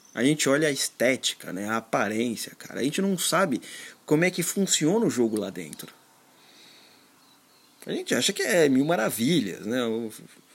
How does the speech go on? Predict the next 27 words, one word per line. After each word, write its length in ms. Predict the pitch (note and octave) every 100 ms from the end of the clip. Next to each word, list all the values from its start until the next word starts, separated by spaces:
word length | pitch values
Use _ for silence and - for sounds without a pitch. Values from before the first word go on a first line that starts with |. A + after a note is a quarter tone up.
| - -
não, 260 | D#3 C#4+ D#4+
cara. 360 | - G2+ F2 - _ _ _ _ _
Cuida 320 | - A#3 D4
do, 200 | D4 C4
do, 120 | G3+ A3+
do 300 | - - -
seu, 420 | - F#3 C4 C3+
velho. 240 | F#2 - - _ - - - - - - _ _ _ -
Não 160 | F#3 E3+
fica 320 | C#4 - C#4
olhando 380 | D#3+ E3 F#3 B2
os 100 | A2
outros. 180 | A#2
O, 480 | C3+ - D3+ C3 D3+ -
o, 40 | C3+
você 240 | D#3+ C4
já 100 | C4
tem 140 | A#3+
os 220 | A#3 G3+ -
próprios 340 | G3 F3 D#4+
problemas 800 | - D#3+ D#3+ A3+ A3 F#3 - - - -
do 120 | C#3+
seu 180 | G#3 A#3
relacionamento 580 | A3+ G#3 F#3+ E3+ F#3 -
pra 120 | F3
resolver, 500 | E3+ E3+ B2+ B2 E3+
cara. 320 | - -